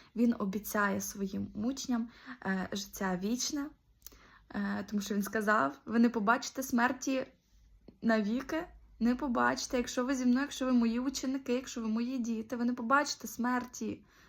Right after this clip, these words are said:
Смерть, вона не, не торкнеться вас. І я дам вам тіло нове, нетлінне тіло.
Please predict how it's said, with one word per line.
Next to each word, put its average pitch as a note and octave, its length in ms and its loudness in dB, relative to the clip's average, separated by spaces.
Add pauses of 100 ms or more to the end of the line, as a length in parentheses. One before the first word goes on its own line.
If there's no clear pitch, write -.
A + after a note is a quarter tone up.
Смерть, B3+ 480 -2
вона G#3+ 400 2 (220)
не, A#3 440 6
не B3 120 4
торкнеться A3 760 0
вас. - 400 -4 (480)
І A#3 180 4
я A#3 200 4
дам B3 260 4
вам G3+ 220 2
тіло A#3+ 480 2
нове, G#3 680 2 (140)
нетлінне A3 800 2
тіло. G3+ 560 -2